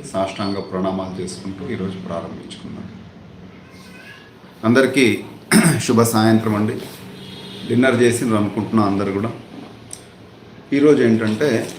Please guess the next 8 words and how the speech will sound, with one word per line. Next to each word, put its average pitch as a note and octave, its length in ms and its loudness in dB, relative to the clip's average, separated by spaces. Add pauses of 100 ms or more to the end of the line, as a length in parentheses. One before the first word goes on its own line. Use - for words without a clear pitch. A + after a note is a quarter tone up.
(240)
నేను G#2+ 200 4
చెప్పినట్టుగా G#2+ 640 -2 (760)
ఎట్లాంటి D3 420 2
థెరపీస్ B2 760 2
డిస్క్ A2+ 320 -2
ప్రాబ్లమ్స్ A2 520 2
ఉన్న G2 100 -2
వాళ్ళు G2 380 -4